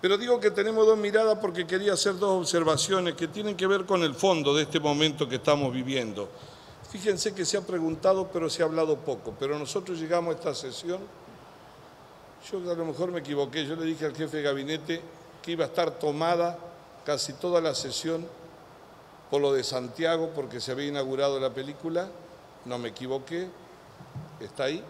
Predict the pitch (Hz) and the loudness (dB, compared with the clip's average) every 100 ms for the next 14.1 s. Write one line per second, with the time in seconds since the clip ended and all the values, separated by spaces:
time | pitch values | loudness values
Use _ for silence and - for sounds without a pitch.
0 | - - - - - 135 131 135 139 147 | -18 -20 -20 -20 -12 -8 -8 -8 -4 -4
1 | 120 143 151 160 - 196 - - - - | -4 -6 -6 -6 -8 -8 -12 -20 -20 -20
2 | - - - - 143 160 160 - 196 165 | -20 -20 -20 -20 2 4 4 0 -2 -2
3 | 165 160 - 156 147 151 170 165 - 156 | -2 -2 0 -2 0 -2 -2 -4 -2 -2
4 | 131 113 - 165 160 165 160 - - - | -2 -8 0 4 4 0 -6 -16 -18 -20
5 | - - - - - - 135 120 135 139 | -20 -20 -20 -20 -12 -4 -2 -2 0 0
6 | 143 127 131 131 120 117 123 135 131 123 | -2 -4 -6 -6 -8 -8 -4 -4 -2 -2
7 | 113 127 117 117 107 107 101 98 - - | -2 -4 -6 -4 -4 -4 -6 -10 -12 -14
8 | - - - - - - - - - - | -18 -20 -20 -20 -20 -20 -20 -20 -20 -20
9 | - - - - - - - - - - | -20 -18 -18 -20 -20 -20 -20 -20 -20 -20
10 | - - 240 202 208 214 214 175 175 202 | -20 -6 -4 2 2 2 -2 0 4 4
11 | 190 110 - - - 147 143 147 135 127 | 2 -2 -8 -18 -12 -6 -4 -4 -6 0
12 | 208 196 147 151 160 147 131 123 127 117 | 2 2 0 -2 -2 -2 -4 -6 -8 -4
13 | 190 170 127 110 143 135 120 110 165 156 | -2 -2 -6 -10 -6 -4 -4 -2 2 2
14 | 131 | 0